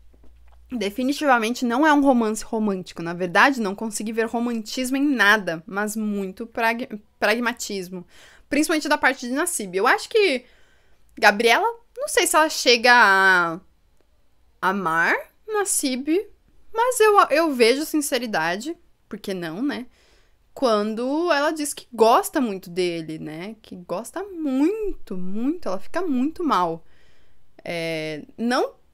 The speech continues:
pelo matrimônio não mais existir, mas porque ela, né, foi afastada do Nassib, ele se afastou dela, ela não tem mais a goiabeira no quintal,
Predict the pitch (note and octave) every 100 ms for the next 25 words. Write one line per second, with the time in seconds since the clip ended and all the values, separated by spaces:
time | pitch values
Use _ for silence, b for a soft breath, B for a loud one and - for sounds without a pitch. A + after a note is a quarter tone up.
0 | _ - A4+ A4 G4 F4 D#4+ D#4+ C#4 B3+
1 | B3+ B3 A#3+ A3+ A3 G#3+ G#3 - - A3+
2 | F#3+ E3 D#3+ G3 G#3 A3 A#3+ - D#4+ -
3 | - D4 D#4 F4 F4+ _ _ _ _ -
4 | - _ C#4 D4 D4 F4+ G4 D4 A#3 -
5 | - - B3+ C4 D4 D4+ - D4 C4+ D4
6 | C4 F3+ E3 - E3 D#3 E3 D#3+ E3 -
7 | G3+ A3 - - A3+ C#4 B3 E3+ D#3+ D#3+
8 | F3 A3 - C4 B3+ A3 A3 G3+ G3+ F#3
9 | E3+ F3 F#3+ F3+ E3+ D3 - F3+ - E3
10 | D#3 F3 E3